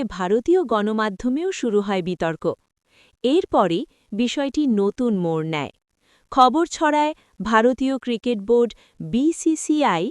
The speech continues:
কলকাতাকে দল থেকে বাদ দেওয়ার কথাও ভাবছে। তারপরই কলকাতা মোস্তাফিজকে না বলে দিয়েছে। এই ঘটনার প্রভাব পড়েছে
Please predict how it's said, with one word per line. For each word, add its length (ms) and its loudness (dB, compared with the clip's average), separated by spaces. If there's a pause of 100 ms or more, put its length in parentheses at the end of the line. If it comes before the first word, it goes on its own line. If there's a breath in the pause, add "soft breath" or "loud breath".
(320)
কলকাতাকে 720 0
দল 340 2
থেকে 280 -6
বাদ 360 2
দেওয়ার 300 2
কথাও 400 -4
ভাবছে। 460 -6 (640 soft breath)
তারপরই 600 0
কলকাতা 520 2
মোস্তাফিজকে 840 -4
না 260 0
বলে 260 -2
দিয়েছে। 380 -2 (760 soft breath)
এই 200 4 (120)
ঘটনার 480 -2
প্রভাব 480 2
পড়েছে 400 -2